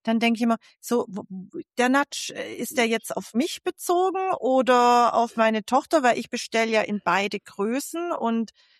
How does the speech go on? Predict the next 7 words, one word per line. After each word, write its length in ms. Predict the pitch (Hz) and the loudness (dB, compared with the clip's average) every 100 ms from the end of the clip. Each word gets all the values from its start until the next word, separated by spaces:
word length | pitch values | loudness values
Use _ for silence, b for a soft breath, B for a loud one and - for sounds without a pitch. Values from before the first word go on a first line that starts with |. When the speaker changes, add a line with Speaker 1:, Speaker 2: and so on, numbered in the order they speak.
| b | b
Speaker 1:
für 220 | - 233 | -4 -4
zwei 460 | - - 214 220 214 | -2 2 4 4 2
oder 140 | 202 226 | -2 -6
drei 280 | - 214 220 | -2 0 0
Personen 680 | - 196 - 220 262 330 330 | 0 -4 -2 -2 0 -2 -2
dann. 280 | 285 294 320 - b b b b - | 0 -2 -4 -12 b b b b 0
Äh, 240 | 220 226 | 2 2